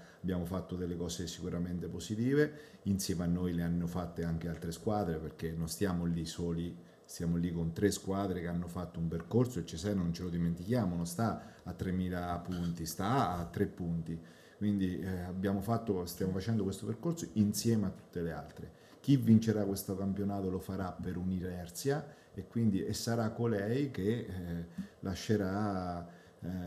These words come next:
meno sul, sul campo, sia a livello di concentrazione, sia a livello di ossessione proprio, perché deve essere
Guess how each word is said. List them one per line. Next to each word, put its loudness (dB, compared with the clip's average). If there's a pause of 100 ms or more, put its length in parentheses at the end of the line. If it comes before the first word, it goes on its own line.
(240)
meno 10
sul, -2
sul -8
campo, -6
sia 2
a 4
livello 2
di -4
concentrazione, -2
sia -4
a -4
livello -2
di -2
ossessione 0
proprio, -2 (240)
perché -8
deve 0
essere -2